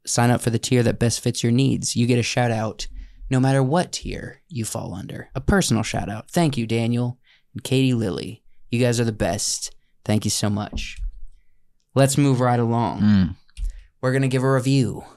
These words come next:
Speaker 1: of Thor: Love and Thunder, directed by Taika Waititi.
Speaker 2: Mm.
Speaker 1: Number two in the M C U franchise.
Speaker 2: Number two?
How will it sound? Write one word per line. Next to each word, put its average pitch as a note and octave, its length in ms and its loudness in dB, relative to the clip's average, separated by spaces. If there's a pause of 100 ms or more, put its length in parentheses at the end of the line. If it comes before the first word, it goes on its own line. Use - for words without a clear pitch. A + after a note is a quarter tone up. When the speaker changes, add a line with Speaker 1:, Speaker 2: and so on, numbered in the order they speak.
(120)
Speaker 1:
of G#2+ 100 -2
Thor: G#2 460 0
Love G#2 240 -2
and G#2+ 120 0
Thunder, - 540 -10
directed F3 300 4
by G#3 100 4
Taika A3 220 0
Waititi. D3+ 480 -2 (280)
Speaker 2:
Mm. G2 240 0 (160)
Speaker 1:
Number F3 200 4
two G#2+ 580 2 (500)
in A#2 100 0
the - 60 0
M A2 120 2
C - 140 -2
U A#2 120 2
franchise. - 680 -8 (840)
Speaker 2:
Number A#2+ 200 2
two? D3+ 400 -4